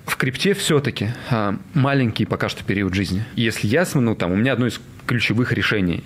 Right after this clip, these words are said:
итоговое, да, внутри команды. Я смотрю, там, международные и опыт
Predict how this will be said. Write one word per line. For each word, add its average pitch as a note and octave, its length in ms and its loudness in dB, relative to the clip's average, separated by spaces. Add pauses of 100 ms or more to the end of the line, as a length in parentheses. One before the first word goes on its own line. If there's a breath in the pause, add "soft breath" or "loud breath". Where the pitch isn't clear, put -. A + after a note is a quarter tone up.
итоговое, F#2 480 0
да, G2+ 160 0
внутри G2 320 0
команды. F2+ 460 -2 (100)
Я A2+ 220 0
смотрю, G#2+ 640 0
там, F2+ 260 -2
международные G2+ 760 2
и F#2 600 2 (100)
опыт - 260 -2